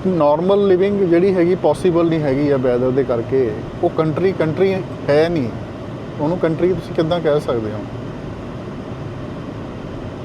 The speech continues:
ਨਾਰਮਲ ਲਿਵਿੰਗ ਕੰਡੀਸ਼ਨਸ ਨਹੀਂ ਹੈਗੀ। ਜੇ ਬੰਦਾ ਬਾਹਰ ਕਿਤੇ ਇੱਦਾਂ ਫਸ ਜਾਂਦਾ ਹੈ ਨਾ, ਤੇ ਉਹ ਫਰੀਜ਼ ਹੋ ਜਾਏਗਾ, ਜਿੱਦਾਂ ਆਹ ਬੋਤਲ ਫਰੀਜ਼ ਹੋਈ ਹੈ ਨਾ, ਬਹੁਤ ਸਾਰੇ ਲੋਕ ਇੱਦਾਂ ਮਰ ਵੀ ਗਏ ਆ, ਬਾਹਰ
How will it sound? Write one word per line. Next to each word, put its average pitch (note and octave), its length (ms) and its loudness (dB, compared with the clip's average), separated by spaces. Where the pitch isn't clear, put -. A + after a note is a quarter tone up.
ਨਾਰਮਲ F3+ 380 2
ਲਿਵਿੰਗ G#3 280 2
ਕੰਡੀਸ਼ਨਸ F3+ 520 0
ਨਹੀਂ C#3 120 2
ਹੈਗੀ। B2+ 200 2
ਜੇ D#3 160 2
ਬੰਦਾ E3+ 280 2
ਬਾਹਰ F3 300 4
ਕਿਤੇ F#3 240 2
ਇੱਦਾਂ E3+ 180 2
ਫਸ D#3 300 0
ਜਾਂਦਾ D#3 280 2
ਹੈ D3+ 40 2
ਨਾ, E3+ 260 0
ਤੇ D3+ 80 2
ਉਹ E3 100 2
ਫਰੀਜ਼ F3 340 2
ਹੋ D#3+ 100 6
ਜਾਏਗਾ, D3+ 220 4
ਜਿੱਦਾਂ D#3 260 2
ਆਹ E3+ 120 2
ਬੋਤਲ E3 320 2
ਫਰੀਜ਼ F3 300 2
ਹੋਈ F#3 160 4
ਹੈ G#3+ 60 4
ਨਾ, A3 120 0
ਬਹੁਤ D3+ 200 2
ਸਾਰੇ E3+ 260 4
ਲੋਕ E3 180 4
ਇੱਦਾਂ E3 300 2
ਮਰ C3+ 220 2
ਵੀ D3+ 120 4
ਗਏ C3 260 2
ਆ, C3 100 0
ਬਾਹਰ C3+ 260 4